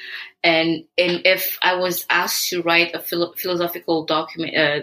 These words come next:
dissertation, I would actually say God is female. Why? Um, and I say him because, again, that's how I'm used to listening or whatever.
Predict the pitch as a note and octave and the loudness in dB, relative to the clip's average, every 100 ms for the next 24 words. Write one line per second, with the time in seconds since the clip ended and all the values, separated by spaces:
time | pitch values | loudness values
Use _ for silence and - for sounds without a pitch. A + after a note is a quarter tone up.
0 | - E3+ E3+ D3+ E3+ E3 D3 C#3+ F3 E3+ | -4 -4 -4 0 2 2 0 -2 0 0
1 | D#3+ - - D#3+ - D#3+ D#3 C#3+ C3+ - | 0 -2 -4 -6 -2 0 0 -2 -2 -6
2 | - - - - - - D#3+ D#3+ - - | -8 -8 -8 -10 -14 -8 -4 0 0 0
3 | - - - - - F3+ G3 - A3 A3+ | -10 -12 -10 -10 -8 -4 -2 0 2 2
4 | - C4 B3+ G#3 F#3+ G3+ F#3+ F#3 F3+ F3+ | 4 4 6 2 2 -4 -2 0 0 -2
5 | - E3+ E3+ E3+ E3 D#3+ E3+ F#3+ - G3 | -8 -8 -6 -2 -2 -2 -6 -4 -4 -4
6 | F3+ F3 F3 F3+ E3 D#3+ E3+ F3+ G3 G#3+ | -4 -6 -6 -6 -6 -2 -2 -2 -2 -2